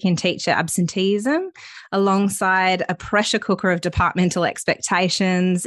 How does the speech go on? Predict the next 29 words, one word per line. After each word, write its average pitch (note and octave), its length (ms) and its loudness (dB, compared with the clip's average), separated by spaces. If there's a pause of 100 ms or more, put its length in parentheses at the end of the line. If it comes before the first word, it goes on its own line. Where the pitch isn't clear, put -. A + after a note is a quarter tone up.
interrupted G#3+ 720 0
learning, E3+ 680 0
and E3 460 0 (300)
a F3 80 0
mounting E3+ 580 2
workload D#3+ 600 0
with E3 180 0
little G3 400 0
time F3 560 0
or E3 320 0
energy F3+ 460 0
to F3 200 -2
keep - 300 -2
up D#3+ 180 -2
with E3+ 120 0
everything. D#3+ 580 0 (680)
As A#3+ 160 4
a B3 80 2
result, G#3+ 440 0
staff G#3 360 2
stress G#3+ 420 0
is G3 160 0
high, G#3+ 760 0
staff F#3 360 0
morale F#3 220 2
is F3 120 0
taking F3+ 340 0
a E3+ 60 2
hit, A#3+ 380 0